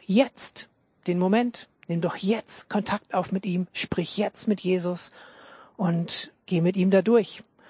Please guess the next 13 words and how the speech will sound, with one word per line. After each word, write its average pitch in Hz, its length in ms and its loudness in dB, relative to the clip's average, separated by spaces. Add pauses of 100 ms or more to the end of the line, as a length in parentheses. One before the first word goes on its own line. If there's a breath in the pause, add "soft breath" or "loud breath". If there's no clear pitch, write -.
(100)
Und 196 200 2
dann 190 420 4
such 262 280 4
dir, 202 420 4 (100)
meld 240 260 6
dich 226 120 -2
bei 202 80 8
uns 254 220 4
in 247 80 4
der 220 80 6
Gemeinde 196 600 4
oder 180 440 0
andere 208 560 4